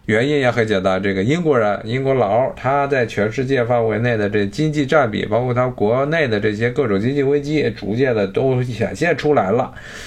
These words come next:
他对自己的殖民地、自己直接管理的殖民地啊，都没有办法啊有效控制，更别说阿根廷了。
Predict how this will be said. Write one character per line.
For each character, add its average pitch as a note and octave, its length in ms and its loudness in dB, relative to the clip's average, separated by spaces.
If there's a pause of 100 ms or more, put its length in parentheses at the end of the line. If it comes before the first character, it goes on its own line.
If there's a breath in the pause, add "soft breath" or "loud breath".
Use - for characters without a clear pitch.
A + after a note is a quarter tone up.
(160 loud breath)
他 G#3 160 0
对 A#3+ 220 0
自 C#4 300 0
己 C3+ 320 0
的 E3+ 120 4
殖 F#3 200 0
民 E3 180 0
地、 E3+ 320 0 (220)
自 F#3+ 120 -4
己 C3 140 0
直 C#3 260 0
接 B3 220 2
管 C#3 220 0
理 D3 80 2
的 A2 100 2
殖 G#2+ 160 -2
民 B2 140 -2
地 C3 180 -2
啊， G2+ 260 -2
都 A#2+ 300 2
没 A#2 140 2
有 A#2 120 0
办 A2 220 2
法 G2+ 100 -2
啊 F#2+ 400 -2
有 G#2 280 0
效 G#2 120 0
控 G#2+ 240 -2
制， F#2+ 120 0
更 C3 180 0
别 A#2 140 2
说 A#2 120 -2
阿 A2+ 140 0
根 A#2 160 0
廷 F2 240 -6
了。 A2+ 180 -4